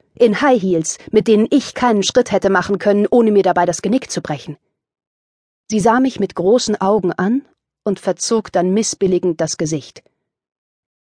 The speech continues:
Ich kannte mich mit Frauen wie ihr nicht aus, aber mir war sofort klar, dass sie meine Kaufhausklamotten völlig daneben fand. Entweder das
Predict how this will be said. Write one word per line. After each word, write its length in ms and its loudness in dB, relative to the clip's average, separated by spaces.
Ich 260 -6
kannte 300 -2
mich 180 0
mit 160 -4
Frauen 440 2
wie 100 -2
ihr 160 0
nicht 260 -4
aus, 260 -2
aber 160 0
mir 140 2
war 120 4
sofort 460 -2
klar, 320 0
dass 160 -4
sie 80 -2
meine 240 0
Kaufhausklamotten 920 -2
völlig 340 -4
daneben 380 0
fand. 320 -6
Entweder 440 0
das 400 -2